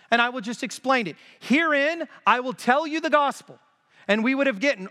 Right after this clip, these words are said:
we would have gotten all of, of Romans one through Romans fifteen. That would have certainly been fine. That would have been wonderful. The church needs what's in Romans. But it is instructive for us to never forget that everything Paul writes, every word he writes,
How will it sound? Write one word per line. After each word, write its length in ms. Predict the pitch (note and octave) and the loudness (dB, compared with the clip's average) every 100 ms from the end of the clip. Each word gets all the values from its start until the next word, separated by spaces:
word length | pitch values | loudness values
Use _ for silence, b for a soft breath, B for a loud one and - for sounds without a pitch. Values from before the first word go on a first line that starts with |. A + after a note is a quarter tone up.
| - | -4
we 140 | G3+ | 0
would 120 | A#3 | 0
have 80 | A3+ | 2
gotten 240 | B3 C4+ F#3 | 0 -2 -2
all 440 | A#3 A#3+ C4+ C4+ | 0 2 2 0
of, 120 | G3 - B | -4 -8 B
of 160 | F#3+ F3 | -2 2
Romans 420 | A3 B3+ C#4 G3+ | 0 0 -2 -4
one 360 | A3 A#3 B3+ A3 | 0 0 0 -4
through 200 | A3 A3 | -4 0
Romans 500 | A3 G#3+ A3+ - - b b | 0 0 -4 -8 -16 b b
fifteen. 680 | - A3 G#3 - D#4+ C#4 G#3 | -2 0 0 -2 0 0 0
That 160 | C4+ | 0
would 80 | C4 | 0
have 120 | A3+ - B | -6 -8 B
certainly 640 | - D4+ F4 C4+ A#3+ A3+ | -2 0 2 0 0 0
been 240 | G#3 A#3+ A#3+ | 0 -2 0
fine. 460 | - E4 E4 B3 | 0 2 2 0
That 120 | A#3 | -4
would 100 | A3+ | -4
have 80 | B3 | -2
been 180 | C4+ B3+ | -2 0
wonderful. 480 | C#4 E4+ D#4 - G#3+ | 0 0 -2 -4 -4
The 100 | F#3 | -2
church 300 | B3+ A#3+ - | -2 -2 -2
needs 440 | A3+ D4+ D#4 G#3 | -2 0 0 -2
what's 240 | G3+ G#3+ A#3+ | -2 -2 -2
in 140 | A3+ | 0
Romans. 380 | C#4+ E4 C#4+ F#3 B B | 2 0 -2 -8 B B
But 100 | C4 | 0
it 100 | C4 | 0
is 160 | B3 G3+ | -2 -2
instructive 840 | A3 - - - C4 D#4+ - C4 | -4 -6 -12 0 0 0 -4 -10
for 240 | - G#3+ F#3 | -4 0 0
us 220 | F3 F#3 | 0 -4
to 120 | - | -6
never 400 | G#3+ A3 B3+ D4+ | 0 0 0 -4
forget 560 | A3 A#3 E3+ A#3 F#3 F3 B B B B | -4 -6 -2 0 0 -4 B B B B
that 200 | B3+ - - | -2 -4 -4
everything 720 | F#4 E4+ E4 E4 C#4 B3 G#3+ | 0 0 0 -6 -2 -2 -2
Paul 260 | F#3+ G3 F3+ | -2 0 2
writes, 300 | E3+ F#3 - | 0 -2 -2
every 280 | A#3+ C#4+ D4+ | -2 -2 -4
word 480 | A#3 G3+ D#4 F4 D#4 | -6 -2 0 0 0
he 140 | A3 | -2
writes, 440 | F3+ E3+ D#3+ F3 | 2 0 0 -6